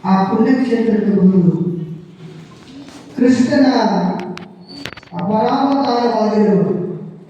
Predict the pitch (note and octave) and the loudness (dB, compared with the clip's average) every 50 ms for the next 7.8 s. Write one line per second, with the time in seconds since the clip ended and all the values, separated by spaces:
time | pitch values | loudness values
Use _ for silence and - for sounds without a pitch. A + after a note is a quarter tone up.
0 | - - F3 F3 F3 F3 F#3+ G3+ G#3 A3 C4+ C4+ - G#3+ A3+ A3+ G#3+ G#3+ G#3 G#3 | -18 -6 -2 2 4 4 4 4 4 2 2 2 2 2 2 2 2 2 4 4
1 | G#3 G3+ G3 F#3+ G3+ G3 G3 G#3 G#3 - B3 A#3+ A#3 G#3+ G#3 G3+ G3+ G3+ G3+ G3 | 4 4 4 4 4 4 4 4 2 2 0 0 0 2 0 0 0 0 0 0
2 | F#3 F3+ F3+ F#3+ F#3 F3+ F3 F3 E3+ E3+ F3 F3 E3+ E3+ E3+ F3 - E3 D#3+ D#3 | 0 0 0 -2 -2 -2 -2 -2 -2 -4 -4 -4 -4 -2 -2 -4 -4 -4 -4 -6
3 | - - - - - - - - - - - - - - - - - G3+ G#3 A3 | -6 -8 -10 -14 -16 -16 -16 -18 -18 -20 -20 -20 -20 -20 -18 -2 2 4 4 6
4 | A#3+ A#3 A3+ G#3+ G3+ G3 F#3+ F#3+ F#3 F#3 F#3 F3+ F3+ F3 F3 E3+ E3+ E3+ E3+ E3+ | 4 4 4 2 2 2 2 2 0 0 0 2 2 2 2 2 0 -2 -4 -4
5 | E3+ E3+ F3 E3+ E3+ E3 E3+ F3 F3 G#3 G#3 G#3+ G#3 G#3 G3+ - - F#3+ F#3 F#3 | -6 -4 -4 -4 -4 -4 -4 -4 -4 -2 0 0 2 0 0 -2 -2 -2 -2 -2
6 | - F#3+ F#3 F3+ F3 F3 E3+ - E3+ F3 F3 F3+ F#3 F#3 F3+ F3 F3+ F3 E3+ E3 | -2 -4 -4 -4 -2 -4 -4 -4 -2 -2 0 0 2 2 2 2 2 2 0 0
7 | E3 E3 D#3+ - - D#3+ D#3+ D#3+ D#3 E3 E3+ E3 E3 E3+ E3 E3+ | -2 -2 -4 -4 -6 -8 -8 -6 -6 -6 -6 -6 -6 -6 -8 -10